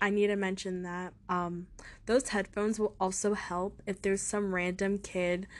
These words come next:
like, screaming and crying in the back of the plane. So you can just turn it up and, like, um, the kid won't bother you anymore. Or if, like, the airplane engine's just being too loud, like, you can just, like,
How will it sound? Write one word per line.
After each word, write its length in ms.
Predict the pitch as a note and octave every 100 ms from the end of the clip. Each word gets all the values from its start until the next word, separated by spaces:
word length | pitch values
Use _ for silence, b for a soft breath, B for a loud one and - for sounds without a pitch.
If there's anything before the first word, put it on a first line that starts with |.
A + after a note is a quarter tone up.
| B B
like, 320 | G3+ G3 F#3+
screaming 560 | - - - F#3 F#3+ G3
and 140 | F#3+
crying 640 | F#3+ - F3+ F3+ F#3 F#3 G3 -
in 140 | F#3+
the 100 | F#3
back 340 | F3+ F3+ E3+ -
of 100 | F3+
the 80 |
plane. 680 | E3+ - E3+ D#3+ E3 E3+ F#3 - b b b b b
So 560 | - - - F#3 F#3 F3+
you 140 | F#3
can 120 | F#3+ G3+
just 180 | G3
turn 240 | - - G#3
it 120 | G#3
up 280 | F#3+ G3+ -
and, 220 | F#3+ G3 G3
like, 380 | F#3+ F#3+ G3 -
um, 480 | G3 F#3+ G3 G3+ G3+
the 100 | G3+
kid 240 | F#3+ G#3 G3
won't 260 | G#3+ G#3+
bother 280 | A#3+ D4 C#4+
you 160 | A3+ G#3
anymore. 400 | F#3+ F#3 E3+ -
Or 360 | - C#4 B3 A#3 B B B -
if, 240 | G#3 G#3
like, 240 | G#3+ G3+ G#3
the 100 | -
airplane 420 | F#3+ G3 G#3+ G3
engine's 440 | F#3+ F#3+ F#3+ F#3+
just 220 | F#3+ -
being 240 | F#3+ F#3 F#3+
too 200 | - F#3+
loud, 460 | F#3 F#3 F3 F3 -
like, 320 | G#3+ F3+ F#3
you 40 | F#3+
can 120 | F#3+
just, 180 | F#3+ -
like, 220 | F3